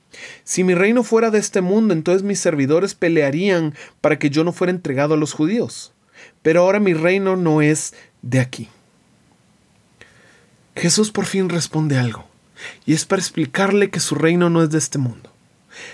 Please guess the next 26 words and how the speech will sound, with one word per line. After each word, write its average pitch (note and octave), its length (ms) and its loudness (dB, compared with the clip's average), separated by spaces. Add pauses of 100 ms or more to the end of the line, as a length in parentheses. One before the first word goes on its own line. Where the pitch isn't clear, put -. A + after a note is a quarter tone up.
(240)
Y D#3 100 2
aquí G#3+ 540 0 (420)
viene D3+ 680 0 (400)
el C3+ 120 0
momento D3 600 2
que A#2 120 -10
quiero G#3+ 460 0
que F3+ 80 -2
pongas D#3 420 -4
atención. - 460 -12 (880)
Es - 200 0
tan G#3+ 260 2
rápido C3+ 600 -2 (380)
que - 80 2
es E3+ 80 -2
posible F#3+ 460 0
que D3 220 0 (300)
hayas G3 240 -2
pasado F3 340 0
por E3 120 0
aquí E3 180 -6
cientos A3 560 0
de F#3+ 80 2
veces A#2 500 -4 (280)
y D#3 120 0
no F3 420 2